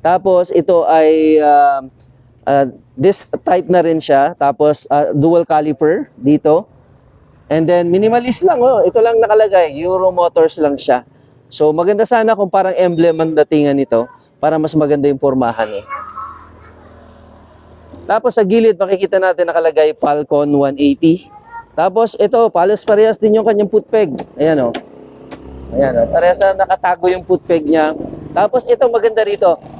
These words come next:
Yung dito niya, hindi lang siya plain. Meron siya parang honeycomb style dito na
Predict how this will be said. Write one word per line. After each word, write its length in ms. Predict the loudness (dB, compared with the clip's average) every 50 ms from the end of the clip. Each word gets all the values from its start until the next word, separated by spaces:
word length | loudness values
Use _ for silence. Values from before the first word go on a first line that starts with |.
| -12 -4
Yung 220 | 0 0 0 2
dito 260 | 0 -2 0 0 0
niya, 320 | 2 2 2 2 0 -2 -2
hindi 240 | -4 -2 0 2 2
lang 160 | 2 2 0
siya 160 | 0 -2 -2
plain. 380 | 0 2 0 2 2 2 2 2
Meron 340 | 2 2 2 2 2 0
siya 160 | 0 -2 -2 0
parang 300 | 0 0 0 0 -2 -2
honeycomb 640 | -2 -2 0 0 0 0 0 -2 0 -2 -4 -4 -6 -8
style 380 | -12 -8 -2 0 0 2 2 2
dito 260 | 2 0 2 2 2 2
na 260 | 2 2 0 0 -2